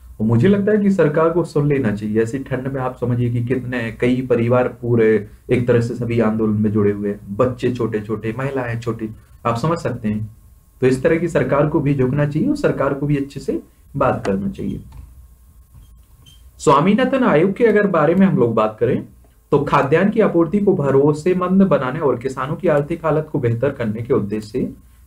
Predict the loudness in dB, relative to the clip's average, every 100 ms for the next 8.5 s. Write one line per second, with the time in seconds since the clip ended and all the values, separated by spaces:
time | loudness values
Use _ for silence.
0 | 0 2 4 4 2 2 2 2 2 2
1 | 2 2 2 4 6 6 4 2 2 2
2 | 0 -2 0 0 0 -2 -2 -2 -2 -2
3 | -2 -4 -8 -6 -4 -6 -8 -20 -20 -12
4 | 0 2 2 0 0 0 2 0 0 2
5 | 2 0 -6 -20 _ -2 2 0 0 0
6 | 0 0 0 -4 -6 -10 -2 2 4 2
7 | 0 0 2 4 4 2 2 2 0 0
8 | -4 -4 -4 -4 -10